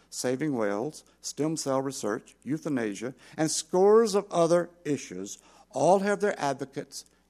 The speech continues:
and their detractors. That is to say, you can find a special purpose group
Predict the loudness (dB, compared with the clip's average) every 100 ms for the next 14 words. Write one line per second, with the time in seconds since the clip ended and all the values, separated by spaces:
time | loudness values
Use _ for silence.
0 | -16 -8 -4 2 4 4 2 -2 -4 -6
1 | -10 -20 -20 -20 _ _ _ _ _ _
2 | _ -10 -8 -8 -8 -6 0 2 2 0
3 | -6 _ _ _ _ _ -16 -8 -6 -2
4 | 0 0 -4 -2 -2 -2 -4 -4 -4 -8
5 | -4 -2 -2